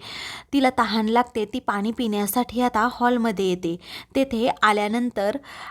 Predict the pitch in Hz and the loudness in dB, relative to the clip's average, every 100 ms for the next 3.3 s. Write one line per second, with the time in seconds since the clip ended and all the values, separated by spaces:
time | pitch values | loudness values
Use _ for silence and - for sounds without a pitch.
0 | - - 220 240 254 220 247 240 233 240 | -8 -4 -2 0 0 0 0 0 -2 0
1 | 240 214 214 233 - 208 220 - - - | 0 0 0 0 -2 -4 -4 -8 -20 -20
2 | _ _ - 247 233 233 226 226 214 220 | _ _ 4 6 8 8 6 4 4 4
3 | 247 247 214 | 4 4 2